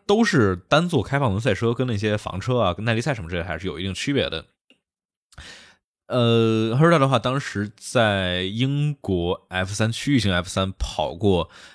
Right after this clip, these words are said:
一段时间，一六年跑过，然后之后的话，我看啊，当时在一六年的时候跑过这个，然后，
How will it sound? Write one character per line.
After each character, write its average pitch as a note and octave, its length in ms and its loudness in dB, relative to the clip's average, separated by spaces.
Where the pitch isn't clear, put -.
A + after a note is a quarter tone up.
一 G#2 100 -2
段 G2 220 0
时 F#2 160 -4
间， G2 100 -4
一 A#2 60 -4
六 A#2 100 0
年 F2 140 -4
跑 D2 260 -6
过， E2+ 220 -4
然 D#2 120 -4
后 F#2+ 160 -2
之 B2 200 -2
后 C3+ 240 -2
的 F#2 80 -2
话， F2 320 -2
我 G2 140 -12
看 F2+ 200 -8
啊， F2+ 80 -10
当 G2 120 -2
时 G2 160 -6
在 F#2 220 -2
一 A2+ 160 -4
六 B2 80 0
年 F2 140 -4
的 F2 40 -8
时 E2 80 -6
候 F2+ 60 -4
跑 - 200 -8
过 E2 300 -4
这 E2+ 160 -4
个， D#2+ 140 -6
然 D#2+ 180 -4
后， C#2+ 720 -6